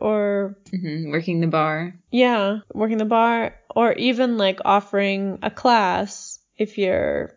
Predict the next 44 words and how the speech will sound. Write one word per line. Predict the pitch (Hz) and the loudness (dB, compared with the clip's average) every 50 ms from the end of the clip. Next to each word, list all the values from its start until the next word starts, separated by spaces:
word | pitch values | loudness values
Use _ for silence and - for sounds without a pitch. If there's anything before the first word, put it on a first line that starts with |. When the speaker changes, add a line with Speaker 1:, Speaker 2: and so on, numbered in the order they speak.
| _ - | _ -2
Speaker 1:
a | 233 | 0
yoga | 247 247 247 240 202 190 | 4 4 4 4 2 0
instructor, | 185 190 196 - - 185 185 185 - - 196 180 175 - | 0 -2 -4 -2 -2 -2 -2 -2 -4 -2 0 0 0 0
or | - 196 190 190 185 180 185 190 190 - - | 0 2 2 4 4 2 0 -2 -4 -2 0
I've | 220 220 214 | 2 2 2
heard | - 226 226 220 | 2 -2 0 0
of | 220 220 | -2 -4
people | - - 226 220 226 - 214 214 214 208 214 214 220 214 | -4 -2 -2 -2 -2 -2 -2 0 0 0 0 -2 -2 0
offering | - 214 220 - - 226 220 208 | 2 2 2 2 0 -4 -4 -2
to | - 208 | -4 -6
take | - 233 214 196 196 - | -2 0 -2 -2 -2 -4
photographs | - - 226 208 202 202 196 196 190 185 190 196 - - | -4 0 2 2 2 2 2 2 2 2 2 0 -2 -6
of | 208 190 | -4 -2
the | 190 196 | -2 -2
hostel | 196 208 190 190 196 - - - - - - | 2 2 2 2 2 -2 -4 -4 -2 -2 0
if | - - 202 - | -2 -4 -4 -2
they | - 190 180 | 0 0 0
weren't | 175 180 180 190 - | 0 -2 -4 -4 -4
the | 190 | -4
best, | 196 - 180 - - 220 - - - - - - | -2 0 -2 -2 -2 -6 -10 -14 -18 -14 -6 -2
Speaker 2:
Mm-hmm. | 202 202 | 0 2
Speaker 1:
and | 190 180 175 175 170 175 170 - - 240 | 2 2 0 0 -2 -4 -4 -8 -8 -4
they're | 214 175 170 | -2 -2 -2
a | 170 196 | -2 -4
pretty | 220 190 185 | -4 -4 -4
good | 185 190 180 190 208 - _ _ _ _ | -2 -4 -4 -4 -6 -12 _ _ _ _
photographer. | - - - 208 196 202 214 - - 214 220 | -10 -4 -2 0 0 -2 -4 -4 -4 -4 -4
And | - - - 247 269 262 | -4 -2 0 2 4 4
then | 277 269 262 262 240 240 - - | 4 4 4 2 -2 -4 -6 -4
it's | - 262 262 | -4 -2 2
not | 320 349 359 349 | 2 2 2 2
that | 359 285 | 2 4
they're | 302 277 262 240 226 - _ _ - | 4 4 4 2 0 -6 _ _ -4
probably | - 254 233 226 240 214 | 0 2 2 2 2 2
gonna | 208 202 185 175 | 2 0 0 -2
pay | 175 - - 233 220 220 | -6 -4 0 2 2 2
you, | 202 190 185 175 | 2 2 0 0
but | 196 180 - | 0 0 2
you'll | 196 202 196 | 2 0 0
get | 190 185 - - | 0 -2 -4 -4
free | - 202 170 | -4 -6 -4
lodging. | 175 - 165 170 185 190 - - 175 196 208 202 _ _ _ - | -2 -2 -2 -2 -2 -2 -4 -6 -6 -6 -8 -10 _ _ _ -2
Speaker 2:
Mm-hmm. | - 208 214 196 185 180 170 165 165 170 165 - _ | 2 2 2 4 2 0 -2 -2 -4 -4 -6 -10 _
Yeah, | - 180 170 156 151 151 | -4 -2 -2 0 -2 -4